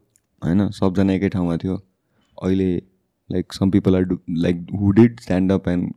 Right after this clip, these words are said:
got famous or, like, did really well and people recognize them। अ,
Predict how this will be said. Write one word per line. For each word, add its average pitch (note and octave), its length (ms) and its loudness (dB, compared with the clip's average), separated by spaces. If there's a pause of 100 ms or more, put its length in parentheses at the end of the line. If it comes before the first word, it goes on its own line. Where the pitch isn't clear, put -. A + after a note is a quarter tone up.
(100)
got F2 300 0
famous F2 480 -2
or, F2 280 -4
like, F2 240 -6
did F2 220 -4
really F#2+ 320 2
well F#2 320 0
and F2 180 -6
people F2+ 260 -2
recognize F2 480 -6
them। - 180 -10 (1120)
अ, - 100 -4